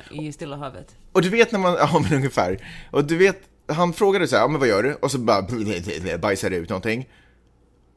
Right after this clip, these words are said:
Speaker 2: Och som var naturligtvis väldigt otydligt. Och han bara, "Nej, men alltså, vadå? Vad?" Du vet att han var inte, han var inte nöjd med det svaret.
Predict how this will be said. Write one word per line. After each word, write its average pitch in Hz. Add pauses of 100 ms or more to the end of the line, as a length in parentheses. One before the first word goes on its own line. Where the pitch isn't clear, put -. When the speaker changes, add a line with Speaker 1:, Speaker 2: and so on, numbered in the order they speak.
(220)
Speaker 2:
Och 117
som 123
var 120
naturligtvis 117
väldigt 92
otydligt. 92
Och -
han 135
bara, 117 (360)
"Nej, 139
men 147
alltså, 143
vadå? 156
Vad?" 110
Du 147
vet 156
att - (180)
han 147
var 170
inte, - (420)
han 143
var 160
inte 156
nöjd 170
med 131
det 110
svaret. 87